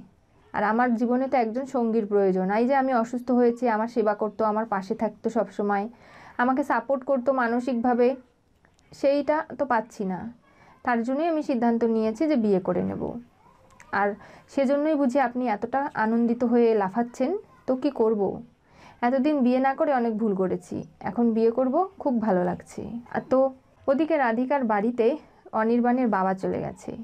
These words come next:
বলে যে, "দেখুন, যতদিন প্রয়োজন আমরা রাধিকার থেকে ওর বিয়ের কথাটা লুকিয়ে রাখবো।" অনির্বাণ এই সারপ্রাইজ দিয়ে রাধিকাকে বিয়েটা করতে চাইছে,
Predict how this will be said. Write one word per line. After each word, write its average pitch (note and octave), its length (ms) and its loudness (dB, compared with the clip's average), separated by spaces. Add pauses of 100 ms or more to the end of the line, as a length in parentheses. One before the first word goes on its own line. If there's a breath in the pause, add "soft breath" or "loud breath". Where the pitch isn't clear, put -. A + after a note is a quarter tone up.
(160)
বলে G#3 280 2
যে, A#3+ 120 0
"দেখুন, G3 440 -2 (480 loud breath)
যতদিন C4 500 0
প্রয়োজন C#4+ 460 2
আমরা A#3+ 280 2
রাধিকার A#3 440 0
থেকে B3+ 180 0
ওর A#3 140 4
বিয়ের G#3+ 280 0
কথাটা A3 300 0
লুকিয়ে G3 380 0
রাখবো।" F#3+ 460 -2 (100)
অনির্বাণ A#3+ 440 2
এই B3+ 100 0
সারপ্রাইজ A#3+ 540 0
দিয়ে A#3 220 2
রাধিকাকে A3+ 500 -2
বিয়েটা G#3+ 320 0
করতে G3 280 -2
চাইছে, F3+ 460 -6